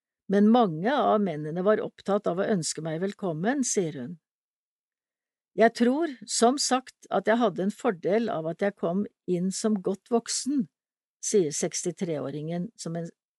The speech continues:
er en svært fornøyd pastor i Risør. Grunnen til at jeg ikke har sagt ja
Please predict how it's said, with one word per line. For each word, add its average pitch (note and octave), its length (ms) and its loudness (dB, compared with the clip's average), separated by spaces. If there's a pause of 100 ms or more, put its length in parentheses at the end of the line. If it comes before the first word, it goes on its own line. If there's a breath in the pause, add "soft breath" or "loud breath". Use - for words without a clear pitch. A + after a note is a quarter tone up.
(140)
er E3+ 160 0
en F3 140 -4
svært A3 500 2
fornøyd D#3+ 540 -4
pastor D#3+ 420 -4 (160)
i C#3+ 240 -8
Risør. C#3+ 480 -6 (2000)
Grunnen B3+ 420 4
til C#4+ 240 2
at A#3 160 2
jeg A3+ 280 4
ikke E3+ 180 -4
har E3 80 -4
sagt A3 240 0
ja F3 240 2